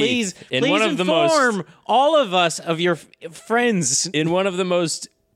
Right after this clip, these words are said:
Speaker 2: famous episodes of Friends, the
Speaker 1: Oh.
Speaker 2: bottle episode of Friends.
Speaker 1: Oh, a bottle episode.
Speaker 2: Where it is just them all getting ready to go out to a fancy dinner.
Speaker 1: The fact that Friends had a bottle episode.
Speaker 2: I know.
Speaker 1: And,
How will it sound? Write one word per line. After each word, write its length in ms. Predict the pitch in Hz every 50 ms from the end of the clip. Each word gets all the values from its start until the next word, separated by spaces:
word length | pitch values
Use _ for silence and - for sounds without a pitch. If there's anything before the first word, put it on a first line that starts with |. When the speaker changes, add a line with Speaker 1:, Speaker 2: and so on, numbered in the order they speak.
| _ _ _ _ _ _
Speaker 2:
famous 560 | - - - - 202 214 247 240 196 151 - -
episodes 560 | 131 127 - 131 127 - - 135 123 120 117 120
of 100 | 110 -
Friends, 460 | - - 135 123 120 117 117 120 113
the 80 | 120 123
Speaker 1:
Oh. 300 | 131 143 156 156 143 123
Speaker 2:
bottle 360 | 123 135 165 196 196 139 -
episode 500 | 104 113 - 110 101 - - 113 98 92
of 140 | 90 92 -
Friends. 320 | - - 107 92 90 90 90
Speaker 1:
Oh, 140 | 117 120 120
a 60 | 113
bottle 400 | 101 110 107 110 123 139 135 120
episode. 520 | 107 101 - 92 - - - 98 87 92 90
Speaker 2:
Where 320 | 98 117 117 113 98 - -
it 120 | 120 120
is 140 | 120 117 110
just 280 | - 131 120 - - 101
them 260 | 107 113 117 123 123 110
all 240 | 87 110 120 120 117
getting 360 | 107 131 123 117 120 117 113
ready 240 | 110 110 117 120 113
to 120 | 104 117
go 220 | 101 98 107 104 107
out 140 | 110 110 -
to 140 | - 123 107
a 60 | 101
fancy 460 | - - 127 117 113 107 - - 107
dinner. 300 | 98 120 127 131 120 101
Speaker 1:
The 60 | 98
fact 200 | 370 302 294 -
that 120 | - 285 226
Friends 360 | - - 202 170 165 170 156
had 120 | 190 175 151
a 60 | 131
bottle 560 | 131 - - 127 120 120 120 123 123 117 113
episode. 520 | 110 101 - 117 107 - - 120 110 110 110
Speaker 2:
I 20 |
know. 340 | 107 123 113 104 92 87 82 -
Speaker 1:
And, 280 | 127 131 127 127 131